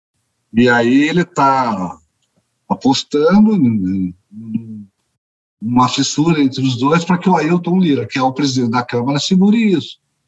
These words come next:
Precisa ver até, até que ponto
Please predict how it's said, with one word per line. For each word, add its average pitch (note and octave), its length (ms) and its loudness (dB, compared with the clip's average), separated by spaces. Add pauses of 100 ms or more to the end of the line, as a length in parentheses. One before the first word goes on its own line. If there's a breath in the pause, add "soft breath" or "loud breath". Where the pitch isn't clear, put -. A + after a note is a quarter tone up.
(540)
Precisa E3+ 680 2
ver D#3+ 360 0
até, C3 640 -2 (540)
até C4 200 -2
que - 140 0
ponto G3 680 0